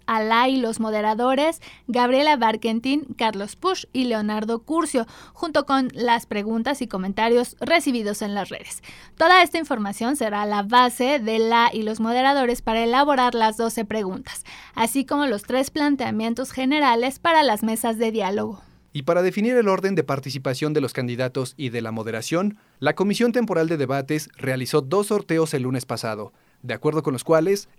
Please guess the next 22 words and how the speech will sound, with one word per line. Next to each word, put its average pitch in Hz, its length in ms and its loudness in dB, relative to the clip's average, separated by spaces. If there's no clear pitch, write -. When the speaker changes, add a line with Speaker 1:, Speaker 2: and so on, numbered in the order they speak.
Speaker 2:
en 160 140 0
el 170 100 0
bloque 233 300 4
uno, 180 320 0
con 139 120 0
el 120 80 -6
subtema 143 400 -2
crecimiento 123 460 -4
económico, 151 640 -4
pobreza 131 560 -2
y 131 80 -8
desigualdad, 120 600 -2
abrirá 156 340 2
Ricardo 160 440 2
Anaya 151 480 2
y 143 120 -6
cerrará 160 460 0
Jaime 139 400 -2
Rodríguez. 110 560 -6
En 117 160 -6
este 131 160 -4
bloque, 160 440 4